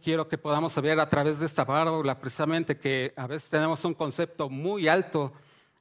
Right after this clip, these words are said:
de nuestro sistema de justicia. Y queremos que por medio de nuestros esfuerzos, por medio de nuestras obras, sentirnos justos para lograr el favor de Dios debido a nuestros méritos.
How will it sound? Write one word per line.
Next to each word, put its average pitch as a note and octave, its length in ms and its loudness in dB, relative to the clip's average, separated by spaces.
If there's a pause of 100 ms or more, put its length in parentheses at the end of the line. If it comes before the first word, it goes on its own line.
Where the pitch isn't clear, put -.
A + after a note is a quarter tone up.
de C3 300 0
nuestro B2+ 320 -6
sistema C3+ 440 -6
de A#2+ 120 -4
justicia. A#2 600 -18 (600)
Y D3+ 80 -18
queremos D3+ 480 4
que D#3 80 2
por C#3 200 0
medio D3+ 260 0
de B2+ 160 0
nuestros B2 440 -8
esfuerzos, F3+ 720 2
por C3+ 180 -4
medio C#3+ 280 -2
de C3+ 120 -2
nuestras B2 440 -8
obras, D#3 420 2 (180)
sentirnos C#3+ 640 -2
justos F#3 400 -6
para C3+ 240 6
lograr C3+ 420 2
el F3+ 120 2
favor C#3 340 0
de C3+ 120 0
Dios F#3 360 -4 (680)
debido C#3 580 -2
a A#2+ 160 -8
nuestros B2+ 400 -12
méritos. A#2+ 640 -8